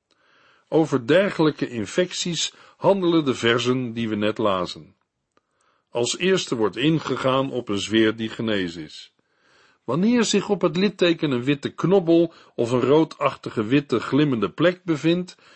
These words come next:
moet de priester worden geraadpleegd. De priester moet er bij de observatie van de plek vooral op letten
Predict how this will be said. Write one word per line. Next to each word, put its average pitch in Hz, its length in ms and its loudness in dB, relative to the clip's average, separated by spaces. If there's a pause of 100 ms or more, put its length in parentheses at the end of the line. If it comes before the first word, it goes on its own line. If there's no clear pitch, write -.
(160)
moet 190 320 -2
de 117 120 2
priester 143 420 0
worden 117 240 2
geraadpleegd. 107 920 -2 (1120)
De 82 120 -14
priester 147 500 2
moet 151 220 0
er 123 140 2
bij 120 200 4
de 123 80 -2
observatie 147 840 0
van 131 180 0
de 104 80 -2
plek 160 300 0
vooral 165 400 2
op 180 160 2
letten 117 440 -2